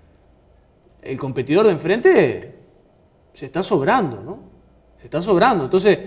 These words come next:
la situación es cada vez más compleja. Los privados se quejan, con razón, porque los privados han sido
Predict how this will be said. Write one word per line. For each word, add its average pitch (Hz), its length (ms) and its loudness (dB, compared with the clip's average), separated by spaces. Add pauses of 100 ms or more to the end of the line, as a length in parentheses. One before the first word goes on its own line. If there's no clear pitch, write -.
(540)
la 165 200 6
situación 190 540 4
es 247 100 2
cada 302 200 2
vez 285 100 0
más 269 120 0
compleja. 220 580 -2 (400)
Los 180 180 8
privados 269 320 2
se 208 100 -6
quejan, 170 300 0
con 311 180 2
razón, 277 480 -2 (480)
porque 175 180 6
los 165 120 4
privados 240 300 2
han 208 140 0
sido 156 560 2